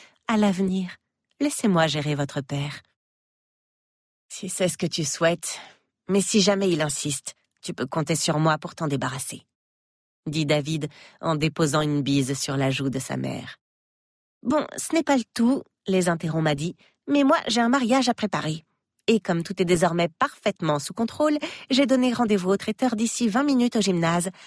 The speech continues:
afin qu'il puisse installer tout son matériel en avance. À ce propos, ça t'ennuie, ma chérie, si j'invite Frida, Warren et Yevgeny au mariage ? Euh, non. Tant mieux, parce qu'en réalité, je l'ai déjà fait.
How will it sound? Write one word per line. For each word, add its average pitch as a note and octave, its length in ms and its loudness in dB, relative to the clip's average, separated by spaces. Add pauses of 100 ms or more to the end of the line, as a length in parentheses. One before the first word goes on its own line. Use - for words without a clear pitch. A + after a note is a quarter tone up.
(120)
afin A3+ 320 -2
qu'il G3+ 180 -2
puisse - 220 -6
installer B3+ 320 -2
tout - 160 -8
son - 160 -4
matériel G3+ 420 2
en F#3 80 2
avance. - 560 -4 (1040)
À C#4 140 0
ce - 80 -8
propos, A3 560 2 (100)
ça D4 240 0
t'ennuie, C#4 460 4
ma C#4+ 100 0
chérie, C4 400 -2
si G#3+ 320 0
j'invite G3+ 460 2
Frida, A3 500 0
Warren G#3 500 2
et G3 60 2
Yevgeny G#3 540 2
au A3 40 2
mariage ? A#3 600 -4 (1120)
Euh, F#3+ 560 0 (200)
non. F#3+ 480 2 (1160)
Tant C4+ 180 4
mieux, F3+ 260 2 (680)
parce - 220 -2
qu'en C4 140 2
réalité, A3+ 500 2
je A#3+ 120 2
l'ai G3+ 180 2
déjà D#3+ 320 2
fait. D3+ 300 -4